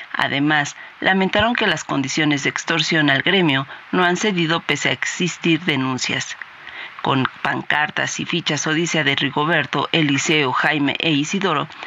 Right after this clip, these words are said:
se hicieron presentes en Palacio de Gobierno en Toluca, al seguir sin saber nada de las víctimas.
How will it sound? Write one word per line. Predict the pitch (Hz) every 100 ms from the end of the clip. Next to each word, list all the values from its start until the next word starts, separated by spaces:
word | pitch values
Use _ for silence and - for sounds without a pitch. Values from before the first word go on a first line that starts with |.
| -
se | - 202
hicieron | 202 226 247
presentes | 240 214 160 139 139
en | 151
Palacio | 143 139 139 147 147
de |
Gobierno | 139 147 160 139 135
en |
Toluca, | 123 131 - 190 120 - - - -
al | - 143
seguir | 143 135 147
sin | 135 160
saber | 147 185 165 151
nada | 151 147 139
de | -
las | - -
víctimas. | - - - - - -